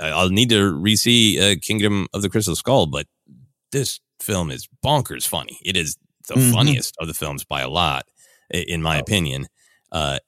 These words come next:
Speaker 1: and the most heartfelt. So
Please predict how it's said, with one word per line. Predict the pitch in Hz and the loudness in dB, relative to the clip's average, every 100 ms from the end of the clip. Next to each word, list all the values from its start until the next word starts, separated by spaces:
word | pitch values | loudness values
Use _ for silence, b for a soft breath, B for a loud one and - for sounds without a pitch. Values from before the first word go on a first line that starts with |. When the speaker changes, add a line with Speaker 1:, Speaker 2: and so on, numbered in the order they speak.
| _ - | _ 0
Speaker 1:
and | 131 120 98 | 0 0 -4
the | - 85 92 | -12 -8 -4
most | 90 85 - - _ _ - | 0 0 -2 -6 _ _ -20
heartfelt. | - 180 190 - 64 50 - b b | -2 0 0 -2 -6 -8 -16 b b
So | - 120 101 | 0 2 2